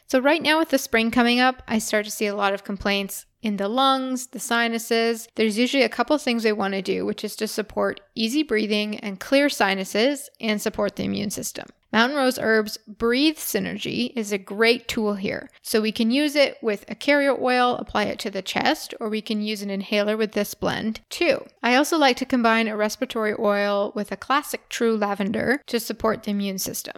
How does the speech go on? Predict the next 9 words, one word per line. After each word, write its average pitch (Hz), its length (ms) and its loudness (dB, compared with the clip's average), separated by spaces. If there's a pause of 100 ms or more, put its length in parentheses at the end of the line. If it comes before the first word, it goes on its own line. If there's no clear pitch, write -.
(120)
Since 269 380 2
these 254 240 4
complaints 269 420 2
often 220 380 0
stay 208 300 0
around 214 340 2
for 247 120 -2
several 240 360 2
weeks, 240 420 -4